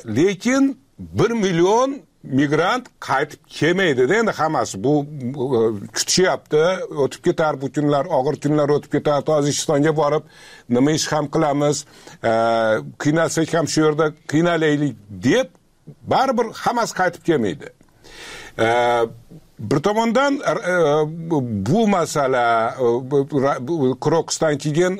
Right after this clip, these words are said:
va o'zi umuman shu fojiagacha ham Rossiya migratsiya qonunlarini kuchaytirayotgan edi. Bundan keyin yana ham qat'iylashtiradi. E,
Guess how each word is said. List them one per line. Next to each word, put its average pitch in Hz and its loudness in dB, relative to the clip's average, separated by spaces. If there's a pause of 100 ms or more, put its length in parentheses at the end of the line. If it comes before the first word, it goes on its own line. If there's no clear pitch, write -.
(120)
va 160 0
o'zi 151 0
umuman 190 0
shu 175 0
fojiagacha 175 0
ham 175 0
Rossiya 165 0
migratsiya 160 0
qonunlarini 156 0
kuchaytirayotgan 156 0
edi. 87 -4
Bundan 143 2
keyin 170 2
yana 185 0
ham 143 -4 (440)
qat'iylashtiradi. 127 0 (400)
E, 120 2